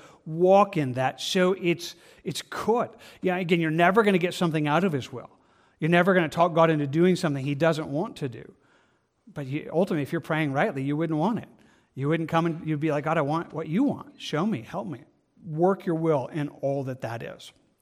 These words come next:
So very, very practically, um, trying to answer a little bit of that, but coming again to the place that if you feel this, it inspires you to pray.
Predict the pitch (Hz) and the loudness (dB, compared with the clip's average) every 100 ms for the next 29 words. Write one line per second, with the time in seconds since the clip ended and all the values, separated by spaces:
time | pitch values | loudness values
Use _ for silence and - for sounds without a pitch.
0 | _ _ _ - - 180 185 220 202 185 | _ _ _ -20 -4 2 6 6 6 4
1 | 175 160 - 160 170 165 156 - - - | 2 2 0 -2 2 2 0 -10 -20 -2
2 | 165 147 - 180 180 175 156 165 165 156 | 0 0 0 2 4 4 0 0 -2 0
3 | 185 196 190 170 170 156 165 165 - - | 2 2 2 2 0 4 6 4 0 -12
4 | - 180 170 185 185 170 156 180 190 160 | -10 -6 0 2 4 2 4 4 4 -2
5 | 147 - 180 180 165 143 - 143 - - | -4 0 0 0 -2 -6 -6 -10 -10 -6
6 | 254 277 233 131 123 - - - _ - | -2 0 0 -2 -8 -12 -14 -14 _ -20
7 | - - _ _ _ _ _ _ _ _ | -20 -20 _ _ _ _ _ _ _ _
8 | _ _ _ 175 180 170 - 196 190 180 | _ _ _ 0 2 2 0 2 2 0
9 | 170 196 160 | 0 2 2